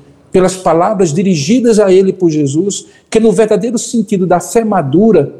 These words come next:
é melhor crer para ver do que ver para crer. Sim, irmãos, há um elemento de permanência, de perseverança na fé. E isso é o que alimenta a esperança, como veremos hoje à noite.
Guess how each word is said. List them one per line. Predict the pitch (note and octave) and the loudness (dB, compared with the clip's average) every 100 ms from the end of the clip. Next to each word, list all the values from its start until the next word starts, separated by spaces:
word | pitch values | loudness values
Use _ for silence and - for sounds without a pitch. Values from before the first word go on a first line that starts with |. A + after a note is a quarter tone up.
| - _ _ _ _ _ _ _ _ _ _ _ _ _ | -20 _ _ _ _ _ _ _ _ _ _ _ _ _
é | F3 | 0
melhor | G3 F#3 F3+ - | 2 4 0 -2
crer | - G#3 A3+ | 0 2 2
para | A3 A#3 | -2 -4
ver | F3 C3+ D#3 D#3 - - _ _ _ _ _ _ _ | -4 0 0 0 -6 -20 _ _ _ _ _ _ _
do | E3+ | -6
que | - D#3+ | 0 0
ver | A2+ B2+ D3+ | 2 0 0
para | C#3+ D3 C#3+ | 0 -4 -4
crer. | C3 B2 A#2 - - _ | 0 0 0 -4 -16 _
Sim, | - - A#3+ G#3+ | -8 0 4 4
irmãos, | D3 G3+ - - - - - - - - | 4 2 -2 -8 -12 -20 -20 -20 -14 -2
há | G3+ | 0
um | A3+ | 2
elemento | A3+ G#3 G#3 A3 | 2 4 2 2
de | G3 | -2
permanência, | G3+ G#3 F#3 G3 E3+ F3 F#3+ - D3+ | -2 -2 0 2 2 0 0 0 -2
de | - | -2
perseverança | - G#3 G#3 F#3+ F#3 F3+ E3+ F#3+ F#3 | -2 -2 0 -2 0 2 2 0 0
na | D3 C#3+ | -4 -4
fé. | - A#2+ F#2 - - - - - - | 0 2 2 -2 -20 -20 -20 -8 0
E | A#3+ | 2
isso | A#3+ | 2
é | A3+ | -4
o | |
que | A3 A#3 | -2 -2
alimenta | A#3 G3+ A3+ C4 G3+ | 0 0 2 0 -2
a | |
esperança, | F#3 - F3+ F#3 - | -4 -4 -2 -2 -4
como | F#3 F#3 | -4 -2
veremos | F3 E3+ F3 D#3+ | 0 -2 -2 -2
hoje | D#3+ D#3+ | -4 -4
à | |
noite. | C#3+ C3+ B2+ - | 0 0 0 -6